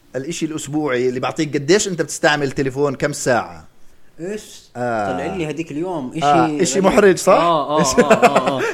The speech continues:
Speaker 3: آه، لا، أنا صراحة أ-، أقل من زمان بكثير، لأني تعلمت شوي إنه يعني، يعني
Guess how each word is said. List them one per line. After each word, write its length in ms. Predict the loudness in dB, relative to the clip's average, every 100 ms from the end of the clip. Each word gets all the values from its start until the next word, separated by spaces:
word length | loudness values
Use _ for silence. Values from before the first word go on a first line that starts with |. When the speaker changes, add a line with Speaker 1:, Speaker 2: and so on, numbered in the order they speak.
| -8 -20 -14
Speaker 3:
آه، 360 | -6 -4 -2 -2
لا، 180 | -2 -4
أنا 80 | -4
صراحة 680 | -2 2 2 2 2 2
أ-، 280 | 2 -4 -8 -6
أقل 540 | -6 -2 -2 -2 -6 -12 -12
من 180 | -10 -6
زمان 380 | -6 -4 -6
بكثير، 540 | -8 -14 -14 -12 -10 -10 -12 -20 -20 -14 -4
لأني 880 | -2 -2 -2 -4 -4 -4 -4 -6 -6
تعلمت 540 | -6 -6 -4 -6 -8 -14 -20
شوي 340 | -8 -4 -4 -4
إنه 140 | -4
يعني، 220 | -6 -6 -8
يعني 320 | -8 -8